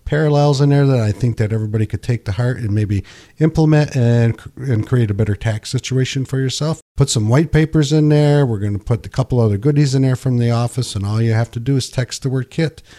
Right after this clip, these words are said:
to three three two two two, and we will walk it over to the local Pinconning post office and look for a physical white box, and it'll show up in a couple of days.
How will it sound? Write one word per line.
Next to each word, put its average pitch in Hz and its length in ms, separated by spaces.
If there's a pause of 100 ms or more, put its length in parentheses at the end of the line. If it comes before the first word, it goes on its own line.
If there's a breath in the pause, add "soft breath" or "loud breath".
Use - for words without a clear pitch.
(200 loud breath)
to 92 120
three 127 260
three 131 300
two 135 240
two 139 240
two, 165 380 (480 loud breath)
and 107 260
we 120 140
will 156 180
walk 147 280
it 139 60
over 160 220
to 127 160
the 107 80
local 131 380
Pinconning 131 680 (140)
post 147 260
office 175 380 (160)
and 113 440
look 117 160
for 113 120
a 101 40
physical 127 380
white 120 200
box, 131 340
and 107 120
it'll 110 160
show 131 200
up 147 140
in 151 60
a 143 60
couple 156 260
of 165 60
days. 190 320